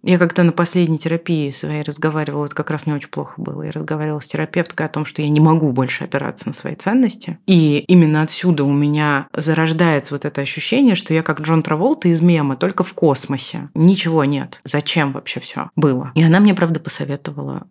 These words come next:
просто вспомнить о том, что ценности у меня были, и они составляли основу и опору моей жизни.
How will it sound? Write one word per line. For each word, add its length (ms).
просто 240
вспомнить 420
о 40
том, 140
что 160
ценности 500
у 20
меня 220
были, 580
и 80
они 340
составляли 640
основу 520
и 40
опору 340
моей 200
жизни. 460